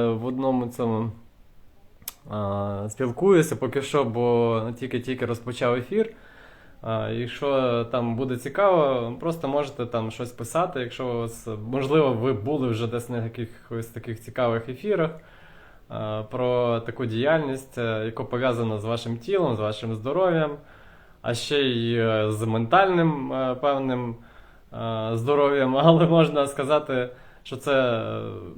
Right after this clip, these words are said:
я думаю, дуже цікава тема, е, і багато можна ще, е, говорити про те, де ми можемо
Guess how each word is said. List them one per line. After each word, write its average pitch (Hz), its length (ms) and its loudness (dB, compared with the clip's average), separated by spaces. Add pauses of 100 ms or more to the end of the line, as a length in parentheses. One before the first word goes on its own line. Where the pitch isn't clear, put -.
(160)
я 131 100 -6
думаю, 117 520 0
дуже 123 360 -2
цікава 127 400 0
тема, 139 680 2 (160)
е, 113 80 -4
і 120 140 -2
багато 127 400 2
можна 117 300 0
ще, 185 200 -2
е, 131 580 -2
говорити 127 500 -2
про 120 180 -4
те, 127 200 -2
де 117 120 -2
ми 117 180 2
можемо 110 560 -2